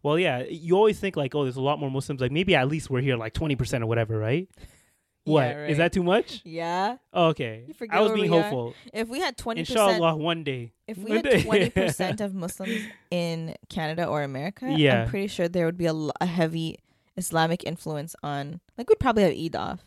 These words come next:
Speaker 1: Yeah,
Speaker 2: instead of
Speaker 1: I
Speaker 2: having
Speaker 1: guess
Speaker 2: to book it
Speaker 1: maybe,
Speaker 2: off.
Speaker 1: I wonder what the population, can you search that? Can, what's the population of Muslims in London alone?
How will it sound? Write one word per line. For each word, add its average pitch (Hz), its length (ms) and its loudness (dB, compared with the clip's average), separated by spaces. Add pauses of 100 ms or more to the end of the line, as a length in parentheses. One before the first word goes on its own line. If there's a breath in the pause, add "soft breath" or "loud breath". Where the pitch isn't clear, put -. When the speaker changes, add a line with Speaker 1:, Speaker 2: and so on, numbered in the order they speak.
(220)
Speaker 1:
Yeah, 139 160 0
Speaker 2:
instead 160 160 0
of 170 60 -2
Speaker 1:
I 165 40 4
Speaker 2:
having 170 100 2
Speaker 1:
guess 247 160 4
Speaker 2:
to - 40 -
book 175 100 0
it 202 60 -2
Speaker 1:
maybe, 220 100 -2
Speaker 2:
off. 202 160 -6 (300 loud breath)
Speaker 1:
I 160 100 -6
wonder 277 200 0
what 294 140 2
the 190 80 -4
population, 151 600 0
can 165 140 -4
you 214 60 -4
search 160 220 -2
that? 170 100 0
Can, 170 160 0
what's 175 180 0
the - 80 -6
population 156 540 4
of 127 60 -4
Muslims 190 560 -4
in 135 180 -2
London 135 360 2
alone? 113 520 0